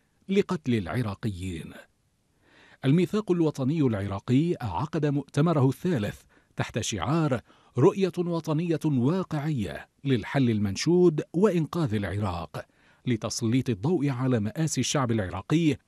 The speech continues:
ومعاناته المستمرة منذ احتلال البلاد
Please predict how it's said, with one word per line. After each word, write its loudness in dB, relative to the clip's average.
ومعاناته 0
المستمرة 0
منذ 0
احتلال -2
البلاد 0